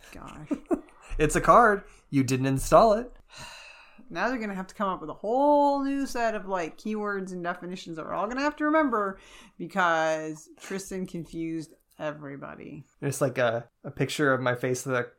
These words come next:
Speaker 2: with, like, an X through it. <laughs> They just put on cards.
Speaker 1: <laughs> Yeah.
Speaker 2: Okay, so
Speaker 1: Don't Tristan this.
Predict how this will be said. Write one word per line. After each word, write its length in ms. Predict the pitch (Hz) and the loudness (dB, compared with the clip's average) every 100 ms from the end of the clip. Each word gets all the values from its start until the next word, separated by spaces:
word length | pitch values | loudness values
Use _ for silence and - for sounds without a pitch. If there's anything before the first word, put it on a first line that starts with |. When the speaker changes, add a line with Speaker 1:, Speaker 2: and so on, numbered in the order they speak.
| - | -8
Speaker 2:
with, 100 | 127 | -4
like, 120 | 123 | -4
an 60 | 120 | -4
X 220 | 120 - | -6 -4
through 180 | 147 131 | 0 2
it. 140 | 151 - | 0 -4
<laughs> 420 | - - - - | -14 -20 -16 -6
They 100 | 160 | -4
just 160 | 139 - | -4 -2
put 80 | 139 | 0
on 100 | 143 | 2
cards. 420 | - 147 175 254 - | 2 2 2 2 4
Speaker 1:
<laughs> 680 | 311 - - 233 220 185 - _ - 190 208 233 262 - - | 4 2 -2 -6 -6 -10 -12 _ -20 -20 -18 -10 -10 -10 -16
Yeah. 220 | - 156 | -12 -2
Speaker 2:
Okay, 200 | 160 147 - - - | 2 2 2 -10 -14
so 500 | - 220 196 139 131 | 4 10 12 10 6
Speaker 1:
Don't 280 | 175 147 - | -2 -8 -8
Tristan 460 | - 160 - - - | -14 -16 -18 -18 -16
this. 480 | - - - - | -16 -20 -20 -20